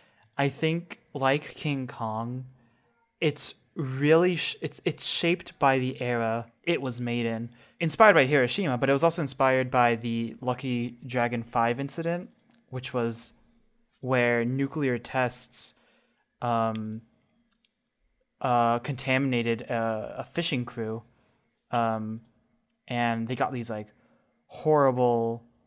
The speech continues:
uh, like, scars and, you know, effects from the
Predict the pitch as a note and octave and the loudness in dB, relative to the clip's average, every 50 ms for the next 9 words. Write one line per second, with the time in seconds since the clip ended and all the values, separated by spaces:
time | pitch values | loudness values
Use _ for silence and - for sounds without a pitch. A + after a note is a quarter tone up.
0 | _ _ _ _ - A#2+ A#2 A2 A2 G#2+ G#2+ A2 - - - - - B2+ B2 B2 | _ _ _ _ -6 -4 -2 -2 -2 -4 -6 -6 -6 -6 -6 -2 2 2 4 4
1 | B2 A#2+ A#2+ A#2+ A#2 - - - _ _ _ _ _ _ _ _ _ _ _ _ | 4 2 0 -2 -6 -8 -8 -10 _ _ _ _ _ _ _ _ _ _ _ _
2 | _ _ _ _ _ _ _ _ - D3+ C3+ B2+ B2 B2 B2 A#2+ A2 B2 - - | _ _ _ _ _ _ _ _ -2 0 0 2 2 0 -2 -2 -4 -4 -2 -2
3 | C3+ B2+ - - B2 A#2+ A#2 A2+ A2+ A2+ - - - | -2 -2 -2 -4 -4 -2 -2 -2 -4 -4 -6 -8 -12